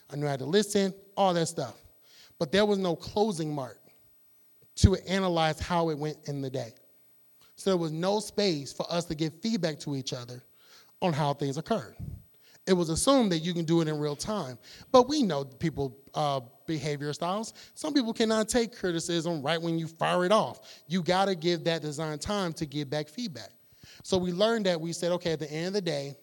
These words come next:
we're gonna come together. It doesn't take long, but we're gonna close the loop and give an opportunity to give feedback." How many times have we took that same approach with God? How many times have we stopped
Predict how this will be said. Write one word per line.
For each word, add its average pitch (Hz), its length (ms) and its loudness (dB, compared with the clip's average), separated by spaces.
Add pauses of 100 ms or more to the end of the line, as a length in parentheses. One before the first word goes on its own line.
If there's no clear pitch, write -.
(120)
we're 147 120 -8
gonna 143 180 -8
come 143 220 -8
together. 180 480 -2 (840)
It 127 100 -14
doesn't 160 220 0
take 180 160 0
long, 160 280 -2
but 139 80 -6
we're 147 80 -6
gonna 147 200 -10
close 156 300 -2
the 151 60 -6
loop 147 240 -4
and 147 180 -10
give 151 200 0
an 151 40 0
opportunity 147 460 -4
to 131 60 -8
give 131 180 -2
feedback." 120 420 -14 (1700)
How - 160 0
many 254 160 4
times 202 240 2
have 180 140 0
we 170 100 -4
took 165 200 -6
that 156 140 -4
same 160 160 -8
approach 147 280 -6
with 135 100 -8
God? 127 260 -6 (2250)
How 220 160 2
many 247 120 2
times 226 220 0
have 202 160 2
we 185 120 -2
stopped 151 540 -4